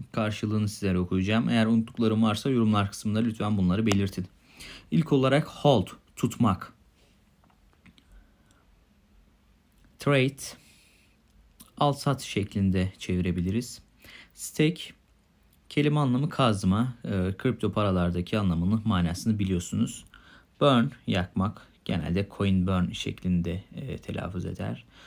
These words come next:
Pool, havuz. Wallet, cüzdan. Hot, ateşli, sıcak.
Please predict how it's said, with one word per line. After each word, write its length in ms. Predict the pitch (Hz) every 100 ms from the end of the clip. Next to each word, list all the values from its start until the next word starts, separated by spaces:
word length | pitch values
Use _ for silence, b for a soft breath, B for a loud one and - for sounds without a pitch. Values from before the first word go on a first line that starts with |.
| B B -
Pool, 320 | - 170 151 175 - _ -
havuz. 520 | 147 120 101 - - _ _ _ _ - _ _ _ _ _ _ _ _ _ _ _ _ _ _ _ _ _ _ _ _ _ b b b _
Wallet, 560 | 104 117 151 170 - - _ _ _ -
cüzdan. 540 | 113 98 87 85 131 - _ _ _ _ _ _ _ _ _ _ _ _ _ _ _ _ _ _ _ _ _ _ _ _ _ _ _ _ _ _ _ b b b
Hot, 540 | _ - 156 175 - - _ _ _ _ _ _ _
ateşli, 720 | 135 131 143 131 - - 117 92
sıcak. 680 | - - 110 104 92 - -